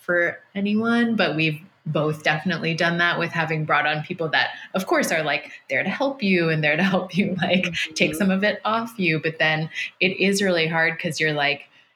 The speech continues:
Speaker 1: it's all in your brain and it's, like, your own creation, and you,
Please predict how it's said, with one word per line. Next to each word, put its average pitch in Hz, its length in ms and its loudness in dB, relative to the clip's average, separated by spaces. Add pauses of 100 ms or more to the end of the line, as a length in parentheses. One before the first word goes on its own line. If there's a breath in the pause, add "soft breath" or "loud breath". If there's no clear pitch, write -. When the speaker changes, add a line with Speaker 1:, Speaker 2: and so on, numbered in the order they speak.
(100)
Speaker 1:
it's 170 260 -4
all 175 280 2
in 165 160 -2
your 156 320 0
brain 143 520 0
and 147 120 -4
it's, 147 180 -4
like, 151 200 0
your 147 200 -2
own 151 260 0
creation, 151 720 0
and 147 240 -2
you, 147 280 -4